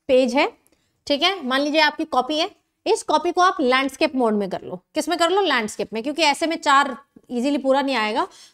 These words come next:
तो लैंडस्केप मोड में करिए। हमने चार मॉडिफिकेशन लिख ली, चारों बेटा इस डब्बे में, इस टेबल में हम लोग पूरी कर देंगे। So, types of underground modification, stem modification। ओके,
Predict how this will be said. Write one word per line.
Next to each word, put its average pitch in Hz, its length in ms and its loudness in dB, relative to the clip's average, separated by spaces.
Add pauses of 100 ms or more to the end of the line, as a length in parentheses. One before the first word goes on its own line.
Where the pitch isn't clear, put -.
तो 294 60 0
लैंडस्केप 285 460 0
मोड 330 180 0
में 330 120 -2
करिए। 320 360 0 (340)
हमने 285 220 0
चार 311 260 4
मॉडिफिकेशन 302 580 0
लिख 320 160 0
ली, 392 120 -2 (140)
चारों 294 280 2
बेटा 269 180 0
इस 285 160 -2
डब्बे 247 280 2
में, 330 120 -2
इस 320 220 -6
टेबल 262 300 0
में 349 80 -4
हम 254 160 -2
लोग 302 160 -2
पूरी 233 200 2
कर 170 160 -6
देंगे। 160 280 -8 (420)
So, 330 140 4 (360)
types 339 300 2
of 330 220 2
underground 254 640 -2 (1300)
modification, 226 760 -2
stem 269 320 -2
modification। 185 640 -8 (2500)
ओके, 240 280 -2